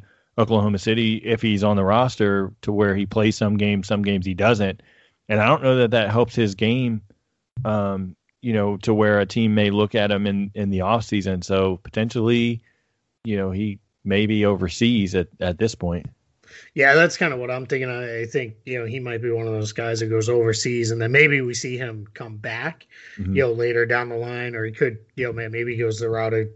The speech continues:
Speaker 2: you know, G League, or, you know, if he wants to stay on this side. Um, but he, he's, he projects as one of those guys, he probably make a lot more money overseas,
Speaker 1: Mm-hmm.
Speaker 2: um,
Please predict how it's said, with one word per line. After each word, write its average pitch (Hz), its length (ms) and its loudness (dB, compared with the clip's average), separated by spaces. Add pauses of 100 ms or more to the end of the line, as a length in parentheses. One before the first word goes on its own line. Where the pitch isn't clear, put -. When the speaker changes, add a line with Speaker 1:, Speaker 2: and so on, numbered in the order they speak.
Speaker 2:
you 131 160 0
know, 107 200 -2
G 123 240 -6
League, 120 460 -4
or, 107 180 -4 (360)
you 135 100 4
know, 127 80 4
if 113 60 0
he 131 80 0
wants 120 260 -2
to - 40 -8
stay 110 160 -4
on 107 140 -6
this 110 180 -6
side. 110 460 -4
Um, 101 180 -8 (280)
but 165 80 4
he, 165 180 6
he's, 160 200 -2 (140)
he 143 120 -10
projects 170 400 -4
as 156 80 -4
one 165 100 0
of 156 60 -2
those 147 140 -4
guys, 135 180 -8
he 127 60 -8
probably 135 260 -2
make 120 200 -8
a 120 40 -6
lot 113 200 -8
more 113 160 -10
money 120 440 -8 (320)
overseas, 131 920 -4
Speaker 1:
Mm-hmm. 104 60 -2
Speaker 2:
um, 107 380 -2